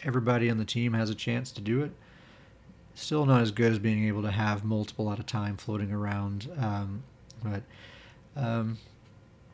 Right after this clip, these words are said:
that's what it is. That's what it is. And, you know, we still have a few weeks. Maybe, maybe they'll, they'll go back on it, but that, <laughs> that rarely happens. So, so, uh, who knows? All right, moving on to, uh, the Alliance War, um,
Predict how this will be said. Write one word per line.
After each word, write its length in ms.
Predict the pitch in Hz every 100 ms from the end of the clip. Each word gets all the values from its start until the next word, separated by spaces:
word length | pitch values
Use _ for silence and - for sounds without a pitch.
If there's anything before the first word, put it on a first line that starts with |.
| - -
that's 240 | 135 123 -
what 160 | 113
it 80 | 117
is. 300 | 107 101 92
That's 200 | 113 107
what 140 | 117 110
it 60 |
is. 120 | 104
And, 220 | 120 165 180
you 80 |
know, 80 | 175
we 60 | 139
still 160 | 147
have 120 | 151 139
a 40 |
few 140 | 139
weeks. 240 | 117 101 -
Maybe, 440 | 135 131 127 107 - - - - - - - 185 131
maybe 180 | 143 135
they'll, 240 | 127 123
they'll 240 | 117 127 120
go 180 | 123
back 360 | 117 113 110 127
on 160 | 117 117
it, 60 |
but 120 | 107
that, 160 | 113 110 123 -
<laughs> 60 |
that 140 | 117 113
rarely 320 | 107 107 107
happens. 440 | 117 127 120 110
So, 280 | 113 - 107 120 - - - - - -
so, 300 | - 113 107
uh, 300 | 107 107 113
who 180 | 110 110
knows? 160 | 104 123 131 131 - - - - - - - - - - - - - - - - - - - - - - - - - - - - - - - - - -
All 80 | 123
right, 140 | 113
moving 200 | 131 143
on 140 | 143 135
to, 380 | 139 143 139
uh, 640 | 131 131 123 123 123 120 131
the 160 | 151 135
Alliance 520 | 123 131 143 135 131
War, 600 | 123 131 131 127 127 127
um, 640 | 139 123 123 120 117 123